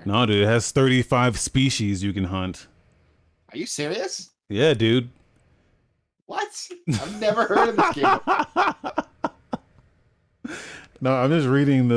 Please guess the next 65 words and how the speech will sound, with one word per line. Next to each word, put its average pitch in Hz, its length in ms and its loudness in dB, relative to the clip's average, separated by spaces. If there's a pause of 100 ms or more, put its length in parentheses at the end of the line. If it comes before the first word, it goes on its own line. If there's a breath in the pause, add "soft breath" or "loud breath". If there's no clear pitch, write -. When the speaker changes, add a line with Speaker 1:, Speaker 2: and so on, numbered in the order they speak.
(120)
Speaker 1:
little 113 280 2
blurb 110 380 2
they 101 180 0
put 170 300 -4 (140)
on 175 200 -4
Speaker 2:
Oh, 107 80 -10
shit. - 460 -12
Speaker 1:
<laughs> - 60 -6
Speaker 2:
I 349 60 2 (1700 loud breath)
thought 135 100 -4
Speaker 1:
I 147 80 2
don't 147 160 0
Speaker 2:
you - 60 6
were, - 60 6
Speaker 1:
know. 123 40 6
Speaker 2:
like, 160 180 2
legit 143 280 -2
excited 143 400 -6
for 123 120 -6
it. 113 40 -2
I 120 40 -2
was 120 80 -4
like, 131 120 -6
"Is 143 80 -8
this, - 100 -4
Speaker 1:
I 127 60 2
don't 131 100 4
Speaker 2:
like, 113 80 4
Speaker 1:
know 107 40 4
Speaker 2:
a, - 20 4
Speaker 1:
what 101 80 0
Speaker 2:
like, 120 100 -6
Speaker 1:
the 120 120 -6
Speaker 2:
a" 98 40 -14
Speaker 1:
fuck 98 200 -4
that 98 180 -4
is. 95 320 -8 (420)
Speaker 2:
Dude, 185 200 2
I 175 140 0
don't 220 140 -2
know, 165 180 2
man. 156 220 -2
Like, 143 300 -2
fucking, 143 460 -6
it 120 100 -8
didn't, 160 340 -6
like, 139 560 -6 (840)
didn't, 143 160 -6
like, 170 220 -6
Ice 127 200 -6
Truck - 300 -6
Simulator 151 580 -4
drop 139 360 -6
a - 20 -8
little 143 220 -4
while 143 260 -2
ago, 143 160 -4
and 127 100 -8
people 127 220 -10
were, 127 80 -4
like, 123 160 -6
legit 117 240 -4
excited 117 400 -8
for 131 100 -12
that? 135 280 -8